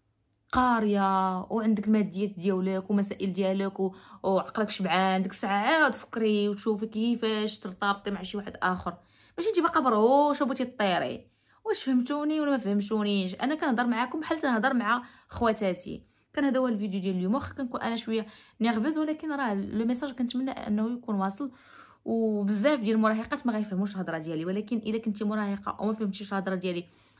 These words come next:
ودرتي هذا الفيديو هذا، آه، اجوتيتيه عندك وتفرجتي فيه من بعد واحد السنوات،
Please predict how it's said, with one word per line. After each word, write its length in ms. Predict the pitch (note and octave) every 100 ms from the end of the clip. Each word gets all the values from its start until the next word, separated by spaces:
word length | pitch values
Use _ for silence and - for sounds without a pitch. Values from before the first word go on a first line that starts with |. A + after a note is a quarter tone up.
| -
ودرتي 480 | A3+ B3 - A#3 A3
هذا 300 | G3 F3+ F3 - _ _ F#3+
الفيديو 360 | G3 A3+ A3
هذا، 220 | G#3+ G3
آه، 460 | F#3 - - F#3 F#3
اجوتيتيه 580 | G#3+ G#3 G#3+ A3 - G#3
عندك 340 | F#3+ G3+ B3 - _ _ _ _ -
وتفرجتي 580 | C#4 C4+ C4 B3 - A#3+
فيه 200 | B3 A3
من 160 | A3+
بعد 260 | G3+ F3+ E3+
واحد 200 | G#3 G3+
السنوات، 680 | - - A#3 G#3+ A3 F#4+